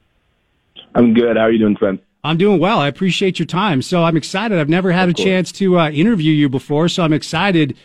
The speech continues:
Speaker 2: uh, to do this. I just wanna know how your, uh, inaugural season as a member of this club has gone, like, from a macro standpoint. How's this year gone for you?
Speaker 1: Yeah, I think it's gone really, really well. I mean, I think, uh, preseason, I had a little bit of a tough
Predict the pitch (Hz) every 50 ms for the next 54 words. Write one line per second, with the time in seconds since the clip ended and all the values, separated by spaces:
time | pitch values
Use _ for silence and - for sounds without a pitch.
0 | _ _ _ _ - 147 156 156 - - 131 120 165 214 254 175 151 151 143 -
1 | 170 190 202 214 170 - 180 190 190 185 165 160 170 196 202 160 165 170 165 165
2 | 160 160 160 156 156 147 139 - _ _ _ _ _ _ - 135 139 135 131 -
3 | 156 151 156 170 175 196 202 151 185 185 175 156 - - 185 202 226 196 175 175
4 | 160 156 139 139 151 147 165 175 170 180 160 156 143 - - 175 175 180 170 175
5 | 147 131 156 165 208 190 143 139 147 139 - - 165 156 151 147 151 160 180 196
6 | 196 - 196 190 156 - - 180 170 190 202 - - 156 135 120 143 160 170 156
7 | 180 160 - - 175 160 135 151 147 175 170 - 139 123 113 107 95 _ _ _
8 | _ _ _ _ _ _ _ _ _ _ _ _ _ _ _ _ _ _ _ _
9 | _ _ _ _ _ _ _ _ _ - - 92 120 135 127 113 117 139 151 139
10 | 117 98 123 135 135 131 127 120 123 127 135 135 127 117 117 123 127 127 117 120
11 | 139 139 123 104 98 104 104 98 98 101 - - 117 110 107 - _ _ _ _
12 | _ _ _ _ _ _ - 101 95 95 95 95 95 95 92 90 87 90 _ _
13 | _ _ _ _ _ _ _ _ _ - 110 110 113 110 _ - 113 110 110 127
14 | 123 117 107 104 104 104 101 98 98 101 95 98 95 92 - - _ - 98